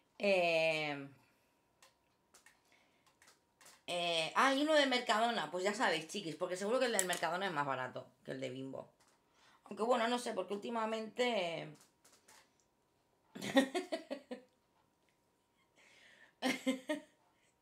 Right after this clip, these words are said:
eh, últimamente Mercadona tampoco es que esté muy barato en sí.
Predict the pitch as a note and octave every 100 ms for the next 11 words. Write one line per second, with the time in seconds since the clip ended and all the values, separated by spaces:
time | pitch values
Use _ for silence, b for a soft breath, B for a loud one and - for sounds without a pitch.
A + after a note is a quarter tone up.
0 | _ b b b b b _ - A#3 A#3+
1 | A3 - A#3 C4 A3 A3+ C#4+ A#3+ A3 F#3
2 | F#3 B3 C4+ A#3 G3 G#3+ G#3 C4 G#3 -
3 | G3+ F#3+ E3 E3 A3 - E3 E3 - F#3+
4 | E3+